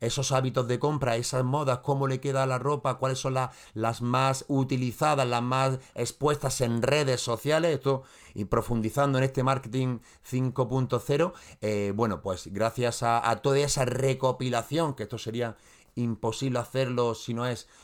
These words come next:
con esos procesos automatizados de, de la inteligencia artificial, seguimos hablando de imágenes para, eh, saber cuál es el próximo producto que se va a ofrecer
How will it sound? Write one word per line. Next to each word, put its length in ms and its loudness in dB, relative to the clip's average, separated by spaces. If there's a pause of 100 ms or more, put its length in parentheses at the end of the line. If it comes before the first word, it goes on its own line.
(180)
con 160 0
esos 220 -4
procesos 500 -4 (100)
automatizados 880 0
de, 520 -4 (160)
de 560 -4
la 60 -6
inteligencia 500 -6
artificial, 560 -2 (300)
seguimos 440 -2
hablando 380 0
de 260 0
imágenes 560 0 (440)
para, 420 0 (220)
eh, 360 -2
saber 360 -2
cuál 360 0
es 220 0
el 260 0
próximo 460 0
producto 560 2
que 120 -2
se 120 -6
va 120 2
a 60 4
ofrecer 600 0